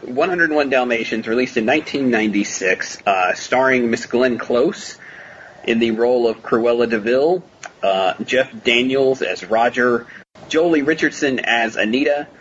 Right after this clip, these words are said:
and a host of other actors in the side roles. Probably the only one that most of us will recognize just from the name would be Hugh Laurie, who, uh, portrays one of Cruella's henchmen known as Jasper. Uh, this was a very well-received,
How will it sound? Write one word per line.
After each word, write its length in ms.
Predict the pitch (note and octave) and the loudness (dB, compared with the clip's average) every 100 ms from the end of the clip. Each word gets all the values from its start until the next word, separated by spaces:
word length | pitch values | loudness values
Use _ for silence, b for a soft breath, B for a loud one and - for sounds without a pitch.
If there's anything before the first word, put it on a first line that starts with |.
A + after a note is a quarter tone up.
| B B - | B B -2
and 340 | A2+ A#2 A2 | 0 2 2
a 60 | G#2+ | 0
host 260 | F#3 - | 0 -2
of 100 | C3+ | 0
other 160 | D3+ C3 | 2 2
actors 400 | B2+ A#2 A#2 A#2 | 2 0 -2 -2
in 120 | A2 | -2
the 260 | G#2+ G2 G2+ | -2 -2 -4
side 400 | - B2 B2 A#2 | -2 0 0 2
roles. 440 | A2+ A2 A2 G#2+ | 2 4 2 0
Probably 320 | - C#3+ C#3+ | -2 0 2
the 160 | B2 B2 | 2 2
only 180 | B2 A#2+ | 2 2
one 220 | A#2 A2+ | 2 2
that 140 | G#2 | 0
most 260 | G#2+ A2+ - | 2 0 0
of 60 | A2 | -2
us 180 | G#2+ G#2+ | -2 0
will 180 | G2+ | 0
recognize 720 | G2+ G#2+ A2 G#2 G#2 G2+ G2 - | 2 2 2 2 2 2 2 -2
just 160 | G#2 | -6
from 180 | - G#2 | -4 -4
the 80 | F#2+ | -2
name 320 | A2 A2+ G#2+ | 0 2 2
would 120 | G#2 | 0
be 80 | G2+ | -2
Hugh 280 | G2+ - A2 | -4 -2 -2
Laurie, 480 | F#2 G#2 G2+ F#2 E2+ B B B B | 2 2 4 2 -2 B B B B
who, 160 | G#2+ | 2
uh, 180 | G2+ F#2+ | 2 2
portrays 520 | - G2+ - A2+ G#2 | 2 0 2 0 0
one 140 | G#2+ G#2 | 0 0
of 200 | G2 - | 0 -4
Cruella's 460 | - G#2+ G2+ F#2 | 0 2 2 0
henchmen 520 | - A2+ G#2+ - E2+ E2+ | -2 -4 -4 -6 -6 -4
known 180 | F2 | -4
as 120 | D#2+ - | -6 -6
Jasper. 560 | - F2+ - - D#2+ - - - - - - - - - - _ _ - - - - - | 0 0 0 -2 -4 -4 -18 -20 -20 -20 -20 -20 -20 -20 -20 _ _ -20 -20 -20 -20 -6
Uh, 240 | G2 G2 - | 0 2 2
this 240 | B2+ B2+ | 2 0
was 160 | D#3+ B2+ | 2 2
a 220 | B2 B2 | 2 2
very 440 | A2+ A2+ A#2+ C#3 | 2 2 2 2
well-received, 1120 | C#3 G#2+ A2+ C3 C3 A#2+ - A#2+ A2+ A2 - | 0 2 2 4 2 0 0 0 0 -4 -10